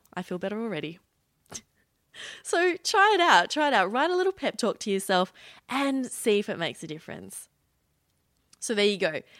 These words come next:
Just three simple ways that you can manage your fear of public speaking. Now, just to quickly recap, number one, put a different spin on the story you tell yourself.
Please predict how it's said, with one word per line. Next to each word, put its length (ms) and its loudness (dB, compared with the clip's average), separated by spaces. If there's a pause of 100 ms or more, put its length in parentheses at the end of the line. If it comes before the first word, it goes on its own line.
(140)
Just 200 -8
three 220 4
simple 380 2
ways 500 0 (480)
that 160 -6
you 140 -2
can 320 -2
manage 640 -2
your 160 0
fear 340 -2
of 100 -6
public 300 -8
speaking. 480 -10 (880)
Now, 160 2
just 180 -2
to 60 0
quickly 340 2
recap, 440 4 (420)
number 240 6
one, 380 4 (420)
put 140 2
a 40 4
different 360 -2
spin 380 -2
on 120 -2
the 60 -2
story 340 0
you 80 0
tell 240 -6
yourself. 580 -10